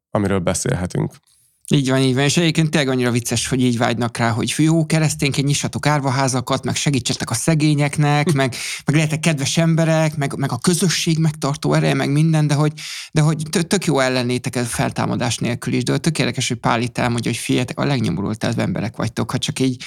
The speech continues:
Speaker 2: ha van egy vallásotok, amit megéltek, egy csomó dolgokról lemondotok, ha kell, és akkor igazából egy nagy hazugság az egész,
Speaker 1: Igen.
Speaker 2: úgyhogy szerintem azért is izgi ez a, izgi ez a téma.
Speaker 1: Szóval én most felveszem azt a pozíciót, hogy, ö,
Speaker 2: <laughs>
Speaker 1: kötözködni fogok.
Speaker 2: Oké.
Speaker 1: Ezért ez a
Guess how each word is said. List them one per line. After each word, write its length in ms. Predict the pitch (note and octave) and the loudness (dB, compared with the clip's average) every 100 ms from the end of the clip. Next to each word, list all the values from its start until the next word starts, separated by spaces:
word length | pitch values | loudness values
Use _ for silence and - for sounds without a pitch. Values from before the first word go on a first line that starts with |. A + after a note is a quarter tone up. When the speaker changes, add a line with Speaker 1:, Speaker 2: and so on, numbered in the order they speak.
| - - | -16 -6
Speaker 2:
ha 80 | - | 0
van 80 | F3 | 2
egy 120 | D#3 | 2
vallásotok, 580 | C3+ D#3+ F#3+ D#3+ E3+ D#3+ | 2 2 2 0 -2 -2
amit 180 | B2+ B2 | -2 0
megéltek, 560 | C3 D#3 F3 E3 E3 | 2 2 0 2 0
egy 80 | D3+ | 0
csomó 240 | - D#3 C#3 | 0 2 2
dolgokról 360 | B2+ A#2 A#2+ | 0 -2 0
lemondotok, 680 | A2+ G3+ C3 A#2 - C3 - | 2 2 0 -2 -4 -6 -4
ha 80 | A#2+ | -4
kell, 400 | - A#2+ F3 F3+ - - - - - _ | 0 2 2 0 -6 -14 -14 -16 -20 _
és 180 | - - | -6 -4
akkor 320 | D#3 - D3+ | -2 0 2
igazából 580 | C3+ C#3+ C#3 C3 C#3 B2+ - | 2 2 0 0 0 -2 -2
egy 160 | B2+ | -4
nagy 180 | - - | -4 -8
hazugság 460 | - - - - - | -6 -6 -4 -4 -2
az 120 | A#2 | -2
egész, 200 | - - | -2 0
Speaker 1:
Igen. 120 | F2+ F2+ | 2 0
Speaker 2:
úgyhogy 320 | - B2+ B2 C#3 C#3 | 0 0 0 -2 -2
szerintem 460 | C#3 C3+ C3+ D3 | -2 0 0 0
azért 220 | C#3+ - | -2 -2
is 100 | - | -4
izgi 220 | - - - | -6 -4 -4
ez 140 | A#2+ | -2
a, 120 | - | -4
izgi 280 | - A#2+ - | -4 -6 -4
ez 100 | - | -6
a 40 | D#3 | -4
téma. 240 | - - - | -4 -4 -4
Speaker 1:
Szóval 220 | - C3 | 0 2
én 60 | C#3 | 4
most 140 | C#3 | 2
felveszem 400 | - F3 A#2+ B2 | 2 0 0 0
azt 160 | B2 A#2 | 0 -2
a 20 | |
pozíciót, 600 | G#2+ A#2 G2+ - B2 C#3 | -2 0 0 0 2 2
hogy, 180 | - A2+ | 0 0
ö, 200 | A2+ A2+ | 2 2
Speaker 2:
<laughs> 80 | D3+ | 2
Speaker 1:
kötözködni 520 | B2 G#2 - G#2+ E2+ | 2 0 0 -2 -2
fogok. 380 | - G2 A#2 D3 | -2 0 0 0
Speaker 2:
Oké. 420 | D#3+ C#3+ - D#3 - D3 - | -2 -4 -2 -2 0 -2 2
Speaker 1:
Ezért 300 | C#3 G#2+ G#2+ | 2 4 2
ez 160 | G2+ | 2
a 220 | G#2 G2 | 2 2